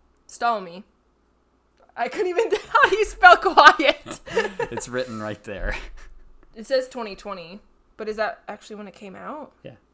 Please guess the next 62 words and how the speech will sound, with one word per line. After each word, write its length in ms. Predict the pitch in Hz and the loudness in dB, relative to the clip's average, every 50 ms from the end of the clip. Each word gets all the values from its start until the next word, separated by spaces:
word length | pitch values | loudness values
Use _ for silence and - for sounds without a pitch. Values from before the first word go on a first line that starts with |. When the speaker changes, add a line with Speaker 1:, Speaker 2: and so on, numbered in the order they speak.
| _ _ _ _ _ _ _ _ _ 113 | _ _ _ _ _ _ _ _ _ -14
Speaker 2:
Initial 340 | 110 107 107 101 - 107 95 | -12 -10 -10 -12 -12 -14 -12
release 240 | 95 92 92 92 - | -12 -12 -14 -14 -16
date, 180 | - 107 - | -16 -18 -18
twenty 200 | - - 95 95 | -18 -20 -20 -20
twenty-one. 540 | 98 _ 98 95 92 95 - 101 101 104 98 _ _ _ _ - | -20 _ -20 -20 -20 -18 -20 -20 -20 -20 -20 _ _ _ _ -8
Speaker 1:
Yeah, 240 | 240 214 127 - - _ _ _ _ | -6 -6 -6 -6 -10 _ _ _ _
so 100 | - 233 | -14 -12
twenty 180 | - 240 240 220 | -10 -8 -8 -8
twenty-one. 480 | 226 202 202 208 226 202 175 170 202 - _ _ _ _ _ _ _ _ | -8 -10 -6 -4 -6 -6 -6 -8 -16 -20 _ _ _ _ _ _ _ _
May 180 | 226 226 220 220 | -8 -6 -6 -6
twenty-eighth, 420 | 220 - 233 220 214 202 202 208 | -6 -6 -6 -6 -6 -6 -8 -10
twenty 200 | - - 208 202 | -12 -12 -12 -12
twenty-one. 440 | 220 220 190 185 190 185 170 170 220 - _ - | -10 -12 -12 -10 -10 -10 -10 -12 -14 -20 _ -14
But 100 | - 214 | -12 -12
it 100 | 208 - | -10 -10
says 240 | - 214 214 226 - | -10 -12 -12 -12 -14
twenty 220 | - 190 180 170 170 | -18 -18 -18 -18 -18
twenty. 300 | - 190 180 175 165 - _ _ _ _ _ _ _ _ - | -18 -18 -18 -18 -18 -20 _ _ _ _ _ _ _ _ -10
It's 100 | 233 240 | -10 -2
probably 420 | 311 320 302 285 247 214 220 202 180 _ | 0 0 0 0 -2 -6 -8 -10 -10 _
done 260 | - 226 233 233 196 | -2 0 0 0 -2
in 120 | 180 175 180 | -6 -12 -14
twenty 220 | - 208 175 165 | -14 -12 -12 -12
twenty. 280 | - - 175 165 160 160 | -12 -12 -14 -14 -12 -14
It's 100 | 185 - | -12 -4
probably 180 | - 240 226 | -4 -2 -2
one 80 | 220 208 | -2 -4
of 60 | 202 | -4
those 160 | 208 190 208 | -6 -6 -6
ones 220 | 214 202 196 196 190 | -6 -6 -6 -6 -6
that 160 | 202 175 170 | -6 -6 -6
kept 160 | 220 - - | -8 -10 -8
getting 320 | 196 185 180 165 165 170 170 | -8 -10 -10 -10 -14 -16 -14
postponed. 680 | - 165 - - - - 190 175 170 170 - - - - | -14 -14 -14 -14 -10 -10 -10 -10 -10 -12 -16 -18 -12 -6
Speaker 2:
Well, 360 | 127 131 131 123 127 131 - - - | -2 -2 0 0 -2 -4 -8 -8 -8
it 240 | 143 143 147 - 156 | -8 -8 -8 -8 -10
might 240 | 139 127 127 139 160 | -4 -4 -2 -2 -2
have 100 | 160 151 | -4 -6
been 180 | 160 151 143 | -6 -8 -6
one 160 | 131 135 131 127 | -6 -6 -6 -6
that 140 | 117 110 | -6 -8
was 180 | 110 98 - 101 | -10 -10 -10 -10
released 380 | 101 95 98 98 101 - - 104 | -10 -10 -8 -10 -10 -12 -12 -12
in 120 | 98 95 | -10 -10
movie 260 | 92 92 95 101 104 107 | -10 -10 -10 -12 -12 -12
theaters 580 | - 120 117 120 117 120 120 120 120 120 - _ | -12 -12 -12 -12 -10 -10 -12 -14 -14 -16 -18 _
in 100 | 117 120 | -16 -16
twenty 240 | 113 - 127 120 117 | -14 -12 -14 -14 -14
twenty 280 | - - 123 120 120 113 | -14 -12 -12 -12 -10 -10
and 60 | 104 | -12
when 80 | 101 98 | -12 -12
it 40 | 98 | -14
was 100 | 95 101 | -14 -14
released 260 | 98 95 95 - - | -14 -14 -14 -14 -14
on 120 | 95 90 | -16 -16
D 120 | 82 92 85 | -14 -16 -16
V 100 | 85 82 | -18 -18
D 180 | 82 85 90 | -18 -16 -16
was 180 | 101 117 120 - | -16 -16 -16 -18
in 40 | 135 127 | -20 -16
twenty 220 | - 135 135 139 | -16 -16 -16 -16
twenty-one. 560 | - - 143 143 143 143 147 147 151 147 135 | -14 -14 -14 -14 -14 -14 -14 -14 -14 -16 -16